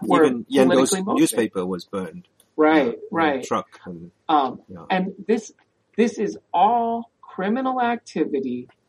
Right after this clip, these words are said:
Speaker 1: that is designed to generate a political outcome. It is the definition of terrorism.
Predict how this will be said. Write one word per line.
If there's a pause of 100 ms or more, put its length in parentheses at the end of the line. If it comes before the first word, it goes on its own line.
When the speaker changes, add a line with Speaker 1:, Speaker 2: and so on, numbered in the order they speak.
(140)
Speaker 1:
that
is
designed (120)
to
generate
a
political
outcome.
It
is
the (160)
definition (360)
of
terrorism.